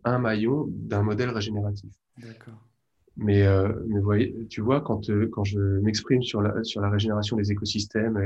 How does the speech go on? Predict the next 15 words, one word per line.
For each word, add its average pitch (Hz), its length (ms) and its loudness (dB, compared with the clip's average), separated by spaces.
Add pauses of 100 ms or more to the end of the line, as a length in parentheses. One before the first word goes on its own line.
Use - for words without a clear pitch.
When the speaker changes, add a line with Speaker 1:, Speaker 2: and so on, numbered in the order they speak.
Speaker 1:
et, 101 100 0
et 98 160 2
des 101 140 0
nouveaux 104 180 4
modèles 104 220 4
de 98 60 -6
société, 120 600 -4 (340)
bah, 101 60 -2
je 107 120 0
dépasse 104 400 0
très - 120 -8
largement, 104 540 -2
euh, 101 80 -4
évidemment, 101 500 -2
le, 98 200 -4